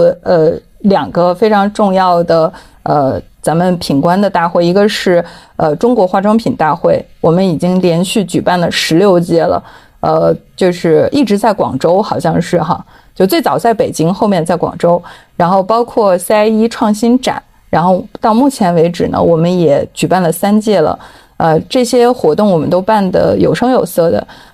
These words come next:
呃，其实行业内也非常多的其他的公司也在举办类似的会议和展会。呃，但是我真的是参加完了之后，就是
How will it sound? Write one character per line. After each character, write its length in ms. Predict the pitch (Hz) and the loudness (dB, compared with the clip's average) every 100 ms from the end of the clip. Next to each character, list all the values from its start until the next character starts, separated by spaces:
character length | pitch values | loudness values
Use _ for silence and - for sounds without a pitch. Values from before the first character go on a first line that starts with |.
| - | -4
呃， 400 | 170 165 165 - - | 0 2 2 -2 -6
其 220 | - 240 | -4 -2
实 240 | 262 214 220 | 0 0 0
行 200 | - 190 | 0 0
业 120 | 240 | 2
内 160 | 254 214 | 2 2
也 180 | 156 - - | 2 0 -8
非 200 | - 269 | -4 -2
常 260 | 277 - 180 | 0 0 0
多 200 | 190 202 | 2 0
的 380 | 202 180 170 175 170 | 2 4 4 2 -2
其 160 | - | -6
他 180 | 208 269 | -2 0
的 120 | 508 233 | 0 0
公 240 | 175 175 | 0 -2
司 280 | 180 180 180 - - - | -2 0 -2 -2 -8 -2
也 120 | 165 | 0
在 160 | 226 | 2
举 200 | 233 185 | 0 -2
办 240 | 160 175 180 | -2 0 0
类 120 | 185 | -2
似 140 | 180 | 0
的 100 | 175 | -2
会 240 | 170 - 196 | -2 0 0
议 140 | 165 | 2
和 140 | 165 151 | 0 -2
展 200 | 156 - | -4 -6
会。 260 | - 180 170 - - _ | 0 0 0 -4 -20 _
呃， 440 | - 165 160 - - - _ _ | -2 0 2 0 -2 -6 _ _
但 160 | 254 247 | -2 0
是 140 | 254 | 2
我 260 | 202 156 127 - | 2 2 0 -2
真 160 | 208 214 | -2 0
的 140 | 190 | 0
是 200 | 190 170 | 0 0
参 180 | 160 196 | 0 0
加 140 | 208 202 | 2 2
完 120 | 175 | 0
了 80 | 175 | 0
之 160 | 190 | -2
后， 200 | 190 202 | 0 0
就 120 | 175 | 2
是 160 | 170 165 | 2 0